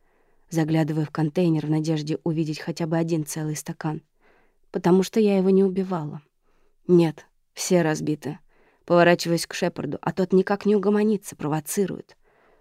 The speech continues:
«Но вы будете утверждать так в любом случае. Хоть убивали, хоть нет».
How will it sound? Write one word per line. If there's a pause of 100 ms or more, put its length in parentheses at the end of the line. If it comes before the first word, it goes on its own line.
(220)
«Но
вы
будете
утверждать
так
в
любом
случае. (520)
Хоть
убивали,
хоть
нет».